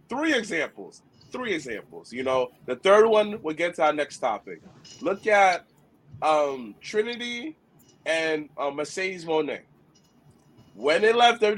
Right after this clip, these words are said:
W E, they stock rises because they realized that, yo, they was on, a, on, on the biggest entertainment company for, for sports. Trinity being an Impact brought in so much eyes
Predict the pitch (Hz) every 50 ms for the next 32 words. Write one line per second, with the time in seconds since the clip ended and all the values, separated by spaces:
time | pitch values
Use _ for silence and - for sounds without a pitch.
0 | 220 214 208 214 208 - 202 208 214 214 226 - _ _ - 151 165 160 - -
1 | 190 165 160 156 160 165 165 170 185 190 196 185 196 190 190 196 - _ _ _
2 | - - 151 - 175 156 151 160 165 170 175 180 180 170 165 165 160 156 156 147
3 | 143 147 160 151 139 127 - 139 151 170 175 175 165 160 147 139 127 123 _ -
4 | 139 143 139 127 127 135 120 - 151 160 160 170 180 175 165 - - _ _ _
5 | _ - 151 156 147 151 143 - 175 170 160 160 151 151 - 156 147 143 143 -
6 | 135 131 127 123 123 123 _ _ _ _ - - - 123 117 - 139 135 - -
7 | - 147 135 110 98 - - - - - _ _ _ _ _ _ _ _ - -
8 | 220 214 233 240 240 240 240 233 233 285 - _ _ _ - 185 196 190 170 165
9 | - - 190 202 208 202 - 196 202 196 190 - _ _ _ _ - 160 170 170
10 | 165 151 135 131 - - - 180 185 196 208 214 208 208 196 180 - - _ _
11 | _ - - 156 170 175 185 190 196 190 190 190